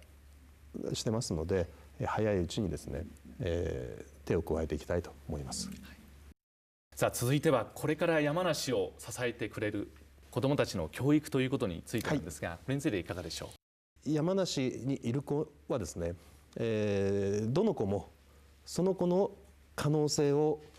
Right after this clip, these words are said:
Speaker 1: えー、百パーセント伸ばせる、引き、伸ばしていきたい、伸ばせるような、あの、地にこの山梨をしていきたいと思ってます。それは、お一人一人、えー、目を届かせて、えー、その子の可能性を、えー、引っ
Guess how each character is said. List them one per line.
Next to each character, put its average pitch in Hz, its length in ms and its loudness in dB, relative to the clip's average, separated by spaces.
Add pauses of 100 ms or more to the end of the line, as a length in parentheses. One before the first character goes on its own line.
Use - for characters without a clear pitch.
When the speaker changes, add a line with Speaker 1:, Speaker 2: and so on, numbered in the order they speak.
(140)
Speaker 1:
え 104 140 4
ー、 95 40 4
百 - 240 -6
パ 202 120 2
ー - 20 2
セ 233 120 2
ン 208 60 2
ト 151 60 0
伸 123 100 4
ば 107 120 2
せ 120 120 0
る、 110 120 0
引 117 60 -4
き、 - 220 0 (120)
伸 135 120 2
ば 117 120 2
し - 60 -4
て 101 80 -2
い 85 40 0
き - 80 -16
た 82 120 -2
い、 82 100 -2 (420)
伸 135 80 2
ば 143 80 2
せ 151 140 2
る 139 60 4
よ 139 160 4
う - 20 2
な、 175 260 2 (220)
あ 123 100 0
の、 101 140 2
地 - 160 0
に 117 160 2
こ - 140 -2
の 120 60 4
山 113 200 2
梨 107 220 0
を 143 40 4
し - 80 0
て - 80 -2
い - 40 -2
き - 60 -12
た 117 120 0
い 101 60 0
と - 80 -16 (100)
思 95 140 -4
っ - 20 -2
て - 160 -6
ま 80 100 -2
す。 - 180 -6 (560)
そ - 160 0
れ 165 60 4
は、 170 240 2 (800)
お 135 80 2
一 - 180 2
人 180 80 4
一 190 180 0
人、 127 220 2 (520)
え 110 160 4
ー、 - 20 0
目 139 120 4
を 120 100 4
届 101 260 0
か 101 80 -2
せ 92 160 -2
て、 135 320 2 (440)
え 110 460 4
ー、 95 40 2
そ - 120 0
の 131 100 2
子 127 120 0
の 110 100 2
可 107 120 -2
能 117 200 2
性 127 240 2
を、 165 340 2 (160)
え 110 160 0
ー、 - 20 -
引 92 40 2
っ - 40 -2